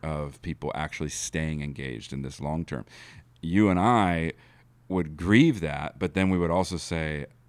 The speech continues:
"Ah, that's what we were." That this is not some, uh, fluke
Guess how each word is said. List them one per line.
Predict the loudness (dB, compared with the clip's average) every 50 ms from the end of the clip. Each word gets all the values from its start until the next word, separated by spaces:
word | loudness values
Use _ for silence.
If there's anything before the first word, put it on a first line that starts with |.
| -8
"Ah, | -6 -6 -6 -8 -10 -14 -18 -20 _ _ _ _ _ _ _ _ _ _ _ _ _ _ _ _
that's | -2 -2 -2 -2 -4 -8 -12 -12 -14 -18 -20 -20 _ _ _ _ _ _ -6
what | -4 -4 -4 -2 -4
we | -4 -4 -4
were." | -2 0 0 0 0 0 -4 -12 -20 _ _ _ _ _ _ -20 -20 _ _ _ -2
That | -2 0 0 2 2
this | 2 0 2 0
is | -2 -2 0
not | 0 0 0 0 -2 -6
some, | -6 -4 -2 0 0 0 0 -2 -4 -4 -4
uh, | -4 -2 -2 -2 -2 -2 -2 -2 -2 -4 -6
fluke | -10 -8 -2 0 2 2 2 0 -4 -14 -20